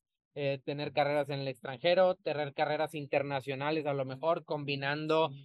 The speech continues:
que hay planes por ahí, eh, combinando las, las, las,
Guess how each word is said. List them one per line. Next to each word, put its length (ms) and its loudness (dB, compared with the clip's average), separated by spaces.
que 100 4
hay 140 8
planes 360 0
por 160 -4
ahí, 220 -2
eh, 180 -6
combinando 800 0
las, 380 6
las, 440 0
las, 420 0